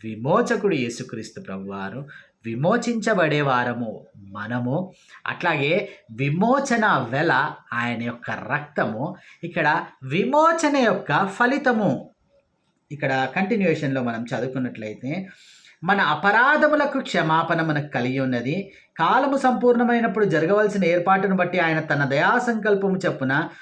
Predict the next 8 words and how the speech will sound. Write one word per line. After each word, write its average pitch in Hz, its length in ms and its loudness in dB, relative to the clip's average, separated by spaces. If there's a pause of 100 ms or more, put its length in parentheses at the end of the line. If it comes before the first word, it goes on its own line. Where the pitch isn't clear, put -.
(340)
తన 180 80 0
చిత్తమును 262 600 0
గూర్చిన 226 400 2
మర్మమును 170 640 2
మనకు 214 320 2
తెలియజేసి, 151 680 0
మన 147 160 0
సంపూర్ణమైన, 190 1040 2